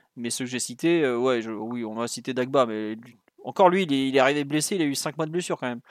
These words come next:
Ceux que je cite, en théorie, ils étaient en forme au départ, quoi. Mais non, c'est pas normal, quoi. Et je trouve que des cas comme ça, on en avait dit, euh, je crois que c'était à la fin du bélon de la saison, bah, le, de précédents podcasts sur deux mille dix-neuf deux mille vingt, je crois que j'avais dit,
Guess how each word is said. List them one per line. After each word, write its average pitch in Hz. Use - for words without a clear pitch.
Ceux -
que 131
je 147
cite, 208
en 143
théorie, 160
ils 160
étaient 143
en 165
forme 180
au 175
départ, 175
quoi. -
Mais 123
non, 156
c'est 123
pas 127
normal, 147
quoi. 95
Et 117
je -
trouve 180
que 139
des 131
cas 170
comme 160
ça, 190
on 170
en 160
avait 180
dit, 202
euh, 135
je -
crois 208
que -
c'était -
à 123
la 139
fin 214
du 156
bélon 147
de 175
la 139
saison, 135
bah, 120
le, 135
de 156
précédents 294
podcasts 175
sur 135
deux 135
mille 143
dix-neuf 143
deux 131
mille 123
vingt, 120
je -
crois -
que 110
j'avais 113
dit, 170